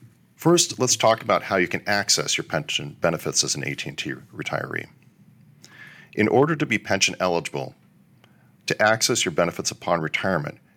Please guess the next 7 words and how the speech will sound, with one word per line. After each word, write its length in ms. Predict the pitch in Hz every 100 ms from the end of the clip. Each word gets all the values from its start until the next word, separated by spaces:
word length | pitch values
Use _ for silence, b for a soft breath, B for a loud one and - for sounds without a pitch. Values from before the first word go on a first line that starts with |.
| -
you 120 | 95
must 300 | 117 113 -
meet 240 | 98 87
what's 160 | 90 -
called 360 | - 82 78 - -
the 80 | 82
modified 840 | 87 85 95 107 98 - - -